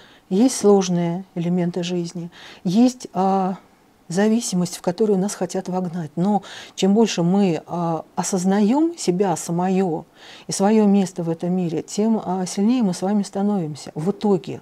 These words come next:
в целостности. И, в общем-то, вы прекрасно знаете, а, как, а, такие ситуации развиваются и как их можно использовать, и вы прекрасно их используете.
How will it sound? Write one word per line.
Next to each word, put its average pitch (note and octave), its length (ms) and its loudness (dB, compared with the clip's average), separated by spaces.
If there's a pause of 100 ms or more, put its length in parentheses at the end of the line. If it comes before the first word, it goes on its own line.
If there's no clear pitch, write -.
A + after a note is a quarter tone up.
в - 120 -20
целостности. E3+ 840 -2 (460)
И, F3+ 60 2
в G3 60 2
общем-то, F#3+ 640 0
вы G3 160 0
прекрасно F#3+ 540 -4
знаете, G3 680 -2
а, E3 280 -2 (100)
как, A#3 440 -4
а, E3 460 -6
такие F#3 280 -6
ситуации F3+ 560 -4
развиваются E3+ 600 -2
и - 20 -6
как F3 220 -8
их - 140 -16
можно E3 280 -8
использовать, E3 540 -6
и E3+ 40 -10
вы D#3+ 60 -10
прекрасно E3+ 460 -10
их D3 140 -14
используете. C#3+ 640 -12